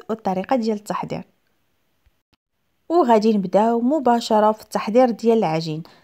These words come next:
غادي نحتاجو كاس ونصف ديال دقيق القمح الصلب، هو اللي كنسميوه الفينو،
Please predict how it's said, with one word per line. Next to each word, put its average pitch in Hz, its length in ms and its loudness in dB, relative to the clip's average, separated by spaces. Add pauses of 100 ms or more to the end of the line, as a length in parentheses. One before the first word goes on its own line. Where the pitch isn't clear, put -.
(120)
غادي 202 260 0
نحتاجو 196 560 -2
كاس 226 520 -4
ونصف 185 560 -4
ديال 185 220 -2
دقيق 208 540 -4
القمح 214 540 -2
الصلب، 240 420 -2
هو 202 160 -4
اللي 311 140 -2
كنسميوه 202 600 -6
الفينو، 180 560 -4